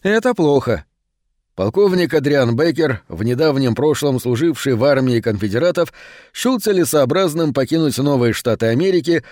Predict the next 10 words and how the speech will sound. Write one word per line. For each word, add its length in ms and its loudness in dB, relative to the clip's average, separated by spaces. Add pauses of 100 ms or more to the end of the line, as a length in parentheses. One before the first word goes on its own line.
(140)
сразу 380 0
после 340 0
объявленного 640 2
в 80 -12
тысяча 380 -6
восемьсот 500 -2
шестьдесят 480 -2
восьмом 380 0
году 280 0
перемирия. 680 -2